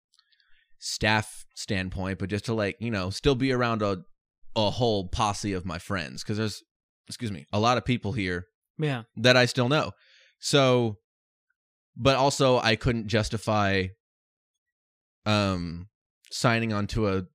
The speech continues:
Speaker 1: another year-long lease to stay here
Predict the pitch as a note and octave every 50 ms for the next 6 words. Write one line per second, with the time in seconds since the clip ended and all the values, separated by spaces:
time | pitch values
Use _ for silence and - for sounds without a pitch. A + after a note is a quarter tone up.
0 | _ _ - A2 G#2+ G#2+ G2+ G#2 G2 F#2 F2+ F2+ - - G2 F#2 G2+ G#2+ G#2 G2
1 | G2 F#2 F2 E2 F#2 F2+ F#2+ A2+ A2+ F#2+ - - - - - - _ _ _ _
2 | _ _ _ _ _ _ _ _ _ _ _ _ _ _ _ _ _ _ _ _
3 | _ _ _ _ - - A2+ - - D3 C3+ C#3+ C3+ - A2+ G2+ G2 G2 F#2+ G2